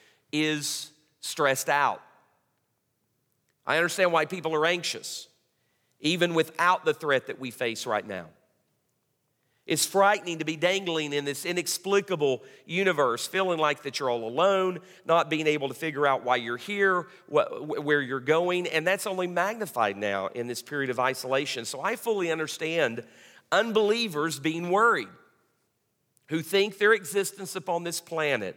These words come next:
is the only thing that life is about, who when they think about life, it's the here and now.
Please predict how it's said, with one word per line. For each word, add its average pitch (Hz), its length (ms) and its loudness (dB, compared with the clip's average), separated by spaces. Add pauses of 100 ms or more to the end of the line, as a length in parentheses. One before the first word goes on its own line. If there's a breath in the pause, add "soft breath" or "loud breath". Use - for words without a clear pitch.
(400 soft breath)
is 151 200 -2
the 147 160 2
only 170 200 2
thing 175 220 -4
that 147 140 -6
life 131 280 0
is 123 140 -8
about, 98 340 -6 (680)
who 160 100 2
when 165 100 2
they 147 120 4
think 202 200 0
about 214 240 4
life, 175 360 0
it's 131 160 -10
the 151 80 -10
here 180 300 2
and 147 120 0
now. 143 320 4